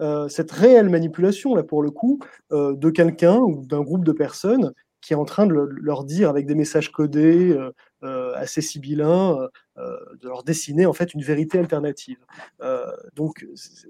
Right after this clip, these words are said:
à mon avis, c'est un bon exemple, il y en a une infinité d'autres, qui montrent qu'on n'a pas affaire là à des gens qui ont un esprit critique plus important que la moyenne. On n'a pas affaire à des gens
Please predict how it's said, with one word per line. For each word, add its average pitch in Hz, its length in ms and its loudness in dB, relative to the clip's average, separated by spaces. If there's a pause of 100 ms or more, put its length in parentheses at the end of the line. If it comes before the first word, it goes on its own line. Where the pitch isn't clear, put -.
à 160 80 -2
mon 185 140 6
avis, 196 300 6
c'est 233 420 2
un 180 80 8
bon 165 380 4
exemple, 170 580 0
il 127 60 -18
y 131 40 -12
en 131 60 -12
a 120 100 -14 (300)
une 151 120 -2
infinité 156 440 -4
d'autres, 196 420 -4 (280)
qui 175 140 -2
montrent 254 300 4
qu'on 160 340 0
n'a 175 100 2
pas 233 140 4
affaire 175 340 2
là 208 260 4
à 156 100 -4
des 160 140 4
gens 208 300 0 (340)
qui - 100 -8
ont 165 120 4
un 170 40 4
esprit 180 300 2
critique 214 380 -4
plus 175 120 0
important 170 360 4
que 190 80 -2
la 170 40 4
moyenne. 156 400 2
On 139 80 -8
n'a 160 120 2
pas 226 140 6
affaire 214 260 4
à 180 80 8
des 170 140 6
gens 202 280 4